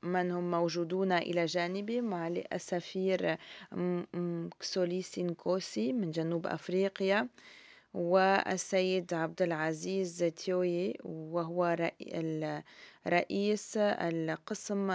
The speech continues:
دولة القانون والمساواة وعدم التمييز في المفوضية السامية لحقوق الإنسان، والسيد،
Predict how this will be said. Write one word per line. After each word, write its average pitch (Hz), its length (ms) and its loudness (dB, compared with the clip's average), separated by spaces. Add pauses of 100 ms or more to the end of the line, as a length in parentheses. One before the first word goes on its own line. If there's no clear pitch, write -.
دولة 185 320 4 (100)
القانون 185 440 -2
والمساواة 185 760 -2
وعدم 175 360 -4
التمييز 170 800 -2 (580)
في - 140 -4
المفوضية 175 600 0
السامية 170 460 -2
لحقوق 160 460 -6
الإنسان، 175 480 -4
والسيد، 180 840 -2